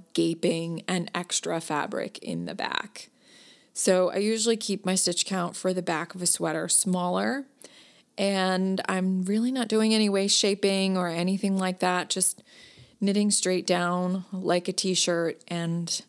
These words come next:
as I said, this Leoness is just really knitting up like a dream. And it feels luxurious because with the twenty-five pound gift certificate, I actually paid very little for this yarn and the shipping.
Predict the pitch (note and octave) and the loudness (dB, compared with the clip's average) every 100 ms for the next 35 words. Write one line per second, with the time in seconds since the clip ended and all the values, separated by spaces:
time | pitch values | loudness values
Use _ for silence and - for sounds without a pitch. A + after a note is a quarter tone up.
0 | _ - - - - _ - F3+ F3+ F3 | _ -20 -20 -20 -20 _ 0 2 2 2
1 | F3 D#3+ D#3 - - F3 F3 - - - | 0 0 -2 -8 -2 2 4 4 0 -4
2 | F3 F3 F3 E3+ E3 - - F3 E3+ - | 0 0 0 0 0 0 2 0 0 -2
3 | E3 D#3+ - - - _ D#3 D#3 C#3+ D#3+ | -2 0 0 0 -8 _ -8 -6 -6 -6
4 | D3+ D#3 D3+ - D#3+ D#3+ D#3+ D#3+ D3 F2 | -4 -4 -6 -6 -6 -4 -2 -2 -2 -4
5 | F#2+ - - - - - - - - G3+ | -10 -12 -16 -18 -20 -20 -20 -14 -2 0
6 | F#3+ F#3+ - C#4 C4+ C4 B3 - G#3 G3+ | 2 0 2 4 6 4 2 2 2 2
7 | G3 - G3 F#3 F#3 F3+ F3 F3 - F#3 | 2 2 -2 -2 0 2 2 2 0 0
8 | F#3+ F3+ - F3+ E3+ E3+ E3 - - - | -2 -4 -4 -2 -2 -2 -8 -18 -20 -8
9 | F3 E3+ - F3+ F3 _ - F3+ F#3 F#3 | -4 -4 -4 -6 -6 _ -4 -2 0 0
10 | C4 - C#4 C4+ C4+ C4 - G#3 G#3 G3+ | 2 2 2 0 0 0 0 0 -2 -2
11 | - F#3+ F3+ E3 E3 D#3+ D#3+ F3 E3+ - | -2 -2 -2 -4 -2 -2 0 0 0 -2
12 | E3 D#3+ D#3 D#3 E3 E3+ D#3+ D#3 D#3+ D3+ | 0 0 0 -2 -2 0 -2 -2 -6 -6
13 | - D#3+ F3+ F3+ - - - - G#3+ | -6 -4 -4 -4 -4 -6 -6 -8 -8